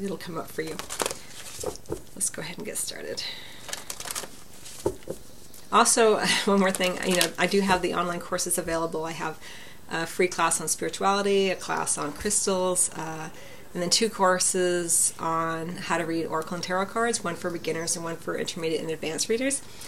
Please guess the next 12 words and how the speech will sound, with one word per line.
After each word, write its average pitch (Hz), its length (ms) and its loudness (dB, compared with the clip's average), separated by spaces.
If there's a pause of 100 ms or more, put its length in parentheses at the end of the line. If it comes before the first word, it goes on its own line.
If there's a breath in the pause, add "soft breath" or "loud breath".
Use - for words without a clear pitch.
(200 loud breath)
And 185 120 2
my 190 80 4
daughter, 180 320 4
Meadow 175 240 0
Rhodes, 170 320 2
is 165 140 -2
a 160 120 0
talented 165 420 -4
filmmaker, 165 540 -4
and 175 140 -2
she - 160 2
did, 175 220 2